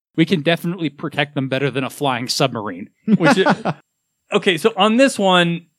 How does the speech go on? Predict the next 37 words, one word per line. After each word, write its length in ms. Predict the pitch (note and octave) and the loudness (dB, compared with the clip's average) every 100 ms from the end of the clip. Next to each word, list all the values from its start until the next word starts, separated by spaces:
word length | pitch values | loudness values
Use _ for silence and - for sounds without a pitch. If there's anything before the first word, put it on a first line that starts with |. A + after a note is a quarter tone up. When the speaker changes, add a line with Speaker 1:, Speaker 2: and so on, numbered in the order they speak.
| _ | _
Speaker 2:
this 200 | F3 F3+ G3+ | 0 2 4
makes 260 | G#3 G3 | 2 4
a 40 | F#3 | 4
little 280 | D#3+ D#3+ D3 | 6 4 4
bit 140 | C#3+ | 4
of 100 | B2 | 2
sense, 500 | - - F2+ - - | -2 -14 -16 -18 -20
because 500 | - D3+ C#3+ E3 D3+ | 0 0 4 2 4
they 160 | D3 G3 | 2 4
have 260 | A3 G3 D3+ | 4 0 0
been 180 | E3 | -2
hidden 400 | D3 C#3+ C#3 D3+ | 0 -2 0 -2
for 400 | D3 D3+ C3+ B2 A2+ - | -2 -2 0 -2 -6 -8
the 220 | C#3 C3 | -2 0
entire 540 | C#3 C#3 C3 B2 A2 | 0 0 0 2 -2
time. 520 | - B2 A2+ C#3+ G3 | -6 -8 -4 -4 0
Speaker 1:
That's 220 | G3 F#3 - | 0 -2 -2
true. 180 | B2 F#2+ | -4 2
Speaker 2:
Whereas 240 | F3 E3+ | 4 4
Celestial 420 | F#3 G#3+ A3+ A#3 F3+ | 2 2 2 0 2
Being 640 | F3 E3 D3+ C3+ C3+ C3 - - G#3+ G3 | 2 2 2 0 -6 -12 -14 -10 -8 -4
Speaker 1:
Showed 280 | - F#3 | 2 4
up 160 | F3 F3 | 4 2
and 80 | D3+ | -4
immediately 680 | C#3 C#3+ C#3+ C3+ C#3 C#3+ D3 _ | -4 -2 -2 -2 -2 -2 -8 _
was 160 | F3+ D3 | -12 -12
attacked 360 | B2 - C#3+ - | -6 -4 -4 -6
by 360 | C3+ C#3 C#3 - | -4 -4 -4 -8
Speaker 2:
Well, 260 | G#3+ G#3 F#3+ | -2 -2 2
they 280 | F#3 A3+ G#3 | 4 4 4
are 500 | F#3 F3+ F3 E3+ - _ _ _ | 4 4 2 -2 -8 _ _ _
running 360 | F3+ D#3 F#3 G#3+ | -10 0 2 2
around 180 | F#3+ F3 | 0 0
in 80 | E3+ | 0
their 160 | D3+ | 0
flying 360 | C3+ D#3+ D3 D3+ | -2 -2 0 0
submarine 680 | D3 D3 C3 A2+ G2+ G2 | 2 2 2 -6 -8 -12